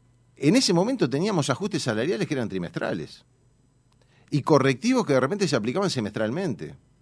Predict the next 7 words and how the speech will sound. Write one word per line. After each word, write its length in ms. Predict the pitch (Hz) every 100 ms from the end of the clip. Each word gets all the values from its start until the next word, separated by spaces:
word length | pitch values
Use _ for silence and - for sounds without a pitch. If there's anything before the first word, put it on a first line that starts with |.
| _ _ _ _ _ _ _ - _
Entonces, 460 | 123 135 127 113 - _
uno 200 | 196 240
puede 100 | 190
decir, 180 | 143 151
bueno, 260 | 147 104 - _ _ _ _ _ _
ese 320 | 247 - 185
diseño 720 | 139 113 214 202 110 101 107